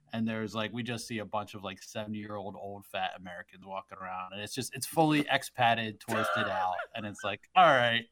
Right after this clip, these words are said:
like, and with that, <laughs> you're getting, like, gringo prices and everything else, which it's not Chicago prices, but it's okay. It's a beautiful city, but Guanajuato though, like, though, that's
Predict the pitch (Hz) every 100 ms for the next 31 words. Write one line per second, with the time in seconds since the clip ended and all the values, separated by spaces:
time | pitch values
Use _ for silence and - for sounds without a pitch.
0 | _ 127 120 117 - _ - - - 139
1 | 139 139 139 147 147 156 175 147 135 -
2 | 139 135 123 113 110 110 104 - 107 110
3 | 110 98 98 98 101 - 107 98 95 98
4 | 107 98 95 - - - _ - 185 -
5 | 127 139 123 117 110 120 107 104 113 101
6 | - 98 95 - 165 180 143 113 135 190
7 | 190 - - 107 101 98 101 95 - _
8 | _ - - - _ _ _ - 147 175
9 | 175 151 165 185 214 214 214 220 220 226
10 | - _ _ _ - 101 101 90 _ _
11 | 131 143 135 143 147 160 - -